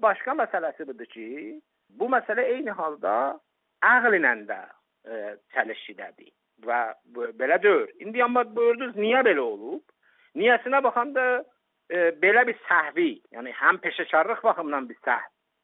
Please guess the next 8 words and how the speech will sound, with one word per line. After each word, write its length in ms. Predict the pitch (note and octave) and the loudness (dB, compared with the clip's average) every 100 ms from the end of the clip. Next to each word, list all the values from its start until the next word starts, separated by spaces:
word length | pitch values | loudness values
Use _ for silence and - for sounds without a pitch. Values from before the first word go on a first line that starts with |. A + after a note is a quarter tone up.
| _ _ _ | _ _ _
həm 240 | D3+ F#3+ F#3+ - - | 2 4 2 -6 -4
Türkiyə 380 | G#3+ G#3 G#3 E3+ E3 | -4 0 0 2 2
dövlətinin 580 | D#3 C#3+ - C#3 E3+ G#3+ | 2 2 0 -2 -8 -2
dövlət 340 | E3+ D#3 A#3 A#3 | 0 2 0 0
siyasəti, 640 | G#3+ F#3+ D#3+ D#3 - D3+ B2+ _ _ _ _ _ | 0 2 2 0 -2 -4 -6 _ _ _ _ _
e, 100 | C3+ C#3+ C#3 C3+ C3 - - D#3 | -2 0 2 2 -2 -6 2 4
əleyhinə 480 | D3 B2+ C3+ C#3 B2+ | 4 -2 -2 -2 -2
bir 160 | C3 | -8